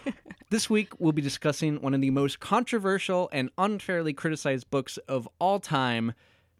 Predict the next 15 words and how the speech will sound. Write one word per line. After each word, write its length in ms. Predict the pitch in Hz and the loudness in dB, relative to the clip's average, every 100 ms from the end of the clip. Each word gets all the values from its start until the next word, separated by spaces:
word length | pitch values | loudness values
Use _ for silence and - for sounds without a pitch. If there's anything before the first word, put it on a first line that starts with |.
| _ - | _ -2
That's 200 | 135 - | 0 2
right, 160 | 120 | 0
guys. 540 | 107 110 107 104 - - _ _ _ _ _ | 2 2 2 0 -4 -16 _ _ _ _ _
We're 80 | 107 | -14
talking 280 | - 95 95 | -10 -8 -4
about 300 | 92 87 - | -4 -4 -6
The 80 | 101 | -12
Catcher 560 | - 117 117 - 123 | 0 0 0 -4 -4
in 220 | 110 120 110 | -2 -2 -2
the 80 | |
Rye 460 | 107 110 117 117 123 | -2 2 4 4 2
by 180 | 110 92 | -2 -4
J 260 | 90 98 | -4 -4
D 160 | 98 98 | -2 -4
Salinger. 640 | - 92 87 87 90 76 | -4 -4 -4 -8 -10 -12